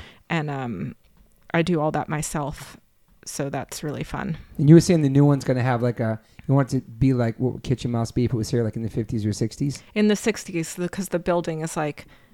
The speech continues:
Speaker 1: very sixties and, like, still has some of the sixties tile and,
Speaker 2: That's
Speaker 1: like, the
Speaker 2: cool.
Speaker 1: architecture of it. So I'm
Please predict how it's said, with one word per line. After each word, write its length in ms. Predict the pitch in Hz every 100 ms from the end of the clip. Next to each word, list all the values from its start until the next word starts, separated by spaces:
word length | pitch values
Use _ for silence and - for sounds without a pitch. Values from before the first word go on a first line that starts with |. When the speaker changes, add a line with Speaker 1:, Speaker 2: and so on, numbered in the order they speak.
| - _
Speaker 1:
very 540 | 175 165 151 151 143 151
sixties 640 | - 165 - 165 147 143 135
and, 140 | 135
like, 160 | 117 -
still 220 | - 156
has 140 | 151 -
some 160 | 165
of 60 | 139
the 80 | 151
sixties 540 | - - - 156 -
tile 440 | - 151 139 143
and, 140 | 139 139
Speaker 2:
That's 40 |
Speaker 1:
like, 160 | 123 127
the 60 | 120
Speaker 2:
cool. 40 |
Speaker 1:
architecture 760 | 117 - - 165 165 - 156 147
of 80 | 151
it. 200 | 135 -
So 140 | 160
I'm 180 | 147